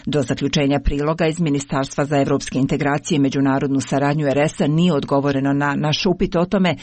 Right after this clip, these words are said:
za šta će ovaj novac biti iskorišten. Politolog Stefan Blagić ocjenjuje za naš radio da novac za lobiranje neće uroditi plodom ni u čemu. On se pita zašto bi on ili bilo koji građanin Republike Srpske davao pare fantomskim firmama i advokatima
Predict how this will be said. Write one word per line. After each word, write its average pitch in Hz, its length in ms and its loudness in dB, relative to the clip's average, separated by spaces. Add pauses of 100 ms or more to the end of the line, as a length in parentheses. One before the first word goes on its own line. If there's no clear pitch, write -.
(200)
za 143 200 -2
šta - 260 0
će 185 180 0
ovaj 143 240 2
novac 139 380 -2
biti 123 260 -4
iskorišten. 135 720 -2 (440)
Politolog 208 580 2
Stefan 185 460 -2
Blagić 131 400 -2
ocjenjuje 156 540 0
za 151 180 -2
naš 147 200 0
radio 170 340 2
da 135 140 0
novac 135 300 0
za 147 100 -2
lobiranje 156 640 0
neće 165 400 2
uroditi 135 480 0
plodom 147 380 0
ni 165 120 4
u 110 60 -2
čemu. - 300 -2 (260)
On 131 140 -2
se 117 200 -4
pita 170 380 0
zašto 190 360 0
bi 165 180 2
on 113 180 0
ili 110 180 -4
bilo 151 320 0
koji 160 360 0
građanin 156 440 0
Republike 143 500 -4
Srpske 185 440 -2 (300)
davao 170 580 0
pare 147 220 0
fantomskim 139 680 -2
firmama 143 500 0
i 131 120 0
advokatima 160 680 0